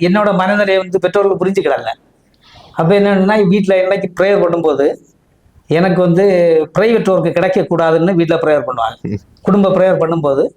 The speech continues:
Speaker 1: பிரைவேட் ஒர்க் கிடைக்க கூடாது, அப்படியாவது அவன் வேலைக்கு போகணும் அப்படின்னு வளர்ந்தேன்.
Speaker 2: ம்.
Speaker 1: நான் அன்னைக்கு வேலைக்கு போயிருப்பேன்னா அன்னைக்கு எக்ஸிக்யூட்டிவ் இன்ஜினியரா இருந்திருப்பேன் பி டபிள்யூல.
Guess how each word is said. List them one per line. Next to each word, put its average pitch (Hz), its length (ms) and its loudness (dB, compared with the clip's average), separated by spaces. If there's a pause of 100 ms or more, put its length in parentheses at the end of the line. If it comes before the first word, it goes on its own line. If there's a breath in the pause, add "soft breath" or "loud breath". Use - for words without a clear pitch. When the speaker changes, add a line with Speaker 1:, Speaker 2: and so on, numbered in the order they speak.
(440 soft breath)
Speaker 1:
பிரைவேட் 202 240 2
ஒர்க் 180 200 2
கிடைக்க 185 300 0
கூடாது, 156 640 0
அப்படியாவது 202 460 0
அவன் 190 120 0
வேலைக்கு 170 360 0
போகணும் 160 260 0
அப்படின்னு 139 320 -4
வளர்ந்தேன். 120 420 -4
Speaker 2:
ம். 110 200 -4 (240)
Speaker 1:
நான் 180 120 -2
அன்னைக்கு 196 240 2
வேலைக்கு 202 260 2
போயிருப்பேன்னா 196 400 0
அன்னைக்கு 190 240 -2
எக்ஸிக்யூட்டிவ் 175 400 0
இன்ஜினியரா 165 280 0
இருந்திருப்பேன் 139 340 -4
பி 147 60 -2
டபிள்யூல. 123 360 -4